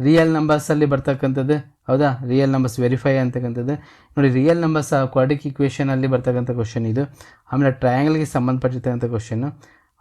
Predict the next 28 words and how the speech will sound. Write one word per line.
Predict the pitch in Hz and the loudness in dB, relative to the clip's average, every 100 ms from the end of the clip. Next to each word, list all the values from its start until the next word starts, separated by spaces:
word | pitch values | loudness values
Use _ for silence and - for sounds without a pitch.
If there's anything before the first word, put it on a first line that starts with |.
| - 135 | -2 2
Again, | 156 160 160 - _ _ _ _ - | 2 2 -2 -10 _ _ _ _ -6
see, | 156 143 | -4 0
collinear | 143 151 160 156 | 2 4 4 2
ಅಂತ | 147 147 | 0 -2
ಕೇಳುತ್ತೆ, | 135 139 135 117 110 | -2 -2 -2 -4 -2
ಕೋಆರ್ಡಿನೇಟ್ | 143 139 139 135 127 | 2 4 2 0 2
ಜಾಮೆಟ್ರಿಗೆ | 123 123 120 123 120 | 2 2 0 -2 -2
ಸಂಬಂಧಪಟ್ಟಿದೆ. | 117 113 113 110 113 123 127 - _ _ 123 | -2 -4 -4 -2 -2 -2 -4 -12 _ _ -2
ಮತ್ತು | 135 135 | 0 2
ಇದು | 139 135 151 | 0 2 2
ಯಾವ | 143 | 0
ಕ್ವಶನ್ನು? | 135 135 - 135 143 | 0 -4 -4 -2 -2
ಟ್ರಿಗ್ನೋಮೆಟ್ರಿ. | 139 123 120 143 131 131 151 156 - _ _ | -4 -4 0 2 2 0 0 -2 -14 _ _
ಮತ್ತು | 127 127 127 123 - - _ _ _ - | -6 0 0 -2 -6 -18 _ _ _ 0
ಸರ್ಕಲ್ಸ್, | 131 127 147 151 151 - - _ 131 | 0 2 2 2 0 -10 -20 _ -2
ಎಸ್, | 151 160 - _ _ - | 0 -2 -10 _ _ -2
ಏರಿಯಾ | 131 147 | 2 4
related | 139 131 131 139 135 | 2 0 0 -2 -2
to | 131 | -2
circles. | 127 113 139 143 - _ _ - | -2 -2 0 0 -4 _ _ -2
ನೋಡಿ, | 135 117 113 113 | 0 2 0 -2
ಕಂಪಲ್ಸರಿ | - 127 143 160 160 143 | -2 0 2 2 2 2
mean | 131 135 175 190 | 2 2 2 2
or | 170 165 143 | 2 2 0
mode | 139 | 0
ಅಂತ | 139 135 | 0 0
ಹೇಳ್ತಾನೆ | 127 120 135 135 127 | 0 2 0 0 0
ಇದೀವಿ, | 127 147 | 0 0